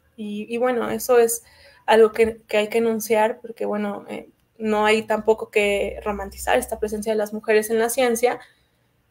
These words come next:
porque sí siguieron, siguieron ciertos ideales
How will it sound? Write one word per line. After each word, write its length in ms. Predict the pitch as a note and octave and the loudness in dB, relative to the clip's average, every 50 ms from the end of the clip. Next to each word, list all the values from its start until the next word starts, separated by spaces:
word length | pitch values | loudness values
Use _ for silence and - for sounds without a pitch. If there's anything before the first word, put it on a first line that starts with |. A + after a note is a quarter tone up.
| _ _ _ _ _ | _ _ _ _ _
porque 360 | - A3 G#3 A3+ - G#3 G#3 G3+ | 0 0 0 0 0 -2 -2 -2
sí 240 | G#3 - B3+ B3+ | 0 0 0 0
siguieron, 720 | B3 B3+ B3 A3 G3+ G#3+ G#3 G#3 G#3 G#3 G#3 G#3 G3+ - _ _ | 0 -2 -4 -2 2 4 6 6 6 4 2 -4 -6 -12 _ _
siguieron 480 | - - - - G#3+ G#3+ G#3+ G#3+ G#3+ G#3+ | -18 -16 -12 -6 -4 -4 -2 -2 -4 -4
ciertos 500 | G3+ - A#3 A3+ A3 A3+ - A3+ - - | -2 2 2 2 2 0 -4 -6 -6 -6
ideales 460 | G#3+ G#3 G#3 - G#3+ A3 A3 - _ | -6 -4 -4 -2 -2 -4 -6 -8 _